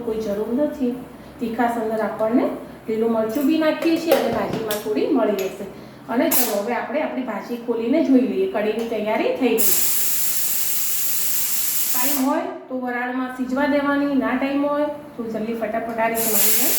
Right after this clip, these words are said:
કરવાનું. આજે મારે લેટ થઈ ગયું છે અને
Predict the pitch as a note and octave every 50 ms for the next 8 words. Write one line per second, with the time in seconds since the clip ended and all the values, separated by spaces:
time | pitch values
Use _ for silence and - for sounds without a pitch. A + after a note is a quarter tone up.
0 | - - - - - - - - - - - - B3 A#3 A#3 A#3+ B3 C4 D4 -
1 | - - - - A3 G#3+ G#3+ G#3 A3 G#3+ G#3+ G#3+ G#3+ A3 - - - A3 G3+ G#3
2 | G3+ G3+ G#3 G#3 - - - C4+ B3+ G#3 - - - - - - - - - -
3 | - - - - - - - - - A3+ C4+